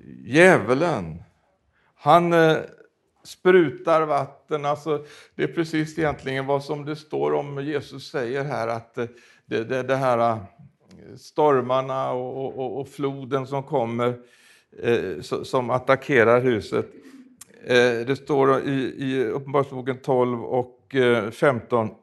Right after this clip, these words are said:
<clears throat> "Ormen sprutade då vatten ur sin mun som en flod efter kvinnan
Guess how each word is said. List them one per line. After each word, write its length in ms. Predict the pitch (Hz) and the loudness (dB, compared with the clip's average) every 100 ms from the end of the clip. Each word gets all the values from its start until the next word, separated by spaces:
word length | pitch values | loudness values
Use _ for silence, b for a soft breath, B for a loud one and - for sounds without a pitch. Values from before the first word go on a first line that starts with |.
| - | 0
<clears throat> 240 | 233 185 | 0 2
"Ormen 920 | - 196 220 196 175 151 123 92 87 90 - _ _ _ | 6 8 10 10 8 8 6 2 -6 -12 -20 _ _ _
sprutade 800 | - - - 175 156 120 143 143 156 | -20 -6 4 6 6 2 2 2 2
då 240 | 135 135 | 4 4
vatten 580 | 127 131 131 - 139 127 | 6 4 4 -4 -6 -4
ur 220 | - 135 | -4 -4
sin 540 | 135 - 135 117 120 b b b b | -4 -6 -4 -4 -6 b b b b
mun 440 | - 123 139 113 101 | -2 2 4 2 -4
som 280 | - 131 131 | 0 0 0
en 180 | 131 - | -4 -8
flod 720 | - - 131 156 143 104 85 - | -16 -4 2 4 4 -2 -4 -4
efter 680 | - 123 - - 110 107 - | 2 2 2 -4 2 2 0
kvinnan 800 | - 160 156 104 107 135 107 82 | -4 -2 0 -2 0 0 0 -4